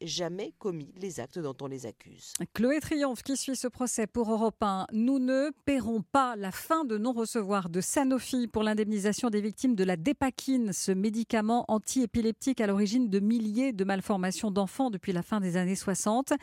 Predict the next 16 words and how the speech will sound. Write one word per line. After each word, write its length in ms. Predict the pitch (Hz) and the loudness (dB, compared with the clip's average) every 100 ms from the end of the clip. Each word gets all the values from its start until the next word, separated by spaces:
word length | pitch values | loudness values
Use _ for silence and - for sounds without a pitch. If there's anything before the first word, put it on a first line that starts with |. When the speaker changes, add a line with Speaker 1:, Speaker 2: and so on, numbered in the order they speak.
| - - - - | -4 -18 -8 2
Speaker 2:
Le 140 | 233 | 4
laboratoire 540 | 247 226 214 - 202 | 4 0 -2 0 0
estime 360 | 254 196 - 262 | 0 -2 0 2
avoir 400 | 233 202 233 262 - | 2 2 2 0 -4
suffisamment 840 | - - 302 294 220 220 208 247 | -4 -2 0 0 2 2 2 0
informé 500 | 247 214 233 196 202 | 0 0 0 2 2
les 200 | 262 233 | 2 2
autorités 560 | 226 220 220 220 262 302 | 2 2 2 2 0 0
sur 280 | - 262 220 | 0 0 2
les 140 | 214 | 2
risques 400 | 196 277 339 - | 2 2 0 2
encourus 460 | 269 233 269 254 311 | 0 2 2 2 0
pour 120 | 254 | 0
les 120 | 233 | 0
femmes 220 | - 233 202 | 0 0 0
enceintes. 520 | 214 - 233 302 - | 0 0 0 0 0